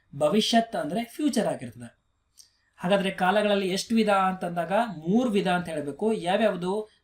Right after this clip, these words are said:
ಭೂತಕಾಲ, ವರ್ತಮಾನ ಕಾಲ ಮತ್ತು ಭವಿಷ್ಯತ್ ಕಾಲ ಅಂತ ಹೇಳಿ. ಇಲ್ಲಿ ನೀವು ನಿಮ್ಮ ಪರೀಕ್ಷೆಗೆ ಎಷ್ಟು ಉಪಯುಕ್ತನೋ ಅಷ್ಟು ಪ್ರಮುಖವಾಗಿರುವಂಥದ್ದನ್ನ ಮಾತ್ರ ನಾನು ನಿಮ್ಗೆ ಇಲ್ಲಿ ತಿಳಿಸ್ತೀನಿ. ಇಲ್ಲಿ ನೋಡ್ರಿ,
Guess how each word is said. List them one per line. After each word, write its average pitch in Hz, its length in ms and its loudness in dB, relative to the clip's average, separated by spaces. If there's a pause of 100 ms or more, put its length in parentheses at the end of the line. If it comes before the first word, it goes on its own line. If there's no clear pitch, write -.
(120)
ಭೂತಕಾಲ, 160 520 -4 (320)
ವರ್ತಮಾನ 165 480 -8
ಕಾಲ 175 260 -4
ಮತ್ತು 226 260 -2
ಭವಿಷ್ಯತ್ 156 440 -6
ಕಾಲ 139 260 -10
ಅಂತ 131 240 -12
ಹೇಳಿ. 113 220 -14 (1800)
ಇಲ್ಲಿ 262 180 2
ನೀವು 214 440 2 (680)
ನಿಮ್ಮ 107 200 0 (2500)
ಪರೀಕ್ಷೆಗೆ 208 460 -2
ಎಷ್ಟು 190 340 -2
ಉಪಯುಕ್ತನೋ 202 400 -6
ಅಷ್ಟು 190 440 -6
ಪ್ರಮುಖವಾಗಿರುವಂಥದ್ದನ್ನ 175 1080 -4
ಮಾತ್ರ 160 280 -8
ನಾನು 156 160 -10
ನಿಮ್ಗೆ 147 200 -10
ಇಲ್ಲಿ 143 140 -8
ತಿಳಿಸ್ತೀನಿ. 151 440 -8
ಇಲ್ಲಿ 160 280 -12
ನೋಡ್ರಿ, 165 400 -6